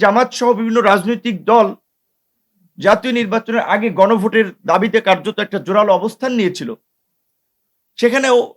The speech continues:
আবার বিএনপির ধরেন নোট অফ ডিসেন্ট ছিল এবং আমাদেরও, আমরাও মনে করেছিলাম যে বাংলাদেশের বর্তমান বাস্তবতায় দাঁড়িয়ে এই সরকারের প্রশাসন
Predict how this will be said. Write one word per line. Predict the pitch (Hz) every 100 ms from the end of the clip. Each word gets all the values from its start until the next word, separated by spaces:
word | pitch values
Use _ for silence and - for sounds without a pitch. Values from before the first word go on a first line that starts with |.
| _
আবার | 196 190 185
বিএনপির | 175 196 190 175 180
ধরেন | 175 156
নোট | 160 175
অফ | 165 139
ডিসেন্ট | 156 190 185 185
ছিল | 202 226 _ _ _ _ _ -
এবং | 196 196 196
আমাদেরও, | 247 262 277 254 175
আমরাও | 208 247 220
মনে | 202 262
করেছিলাম | 277 262 170 156 139
যে |
বাংলাদেশের | 147 180 185 185 196 233 - _ _ _ _ -
বর্তমান | 139 220 - 285 302 269 202
বাস্তবতায় | 196 - 220 226 220 165
দাঁড়িয়ে | 175 233 151 - _ _ _ _ _ _ _ _ _ _
এই | 220 254 277 - _ -
সরকারের | 220 190 247 254 240 -
প্রশাসন | 226 - 277 285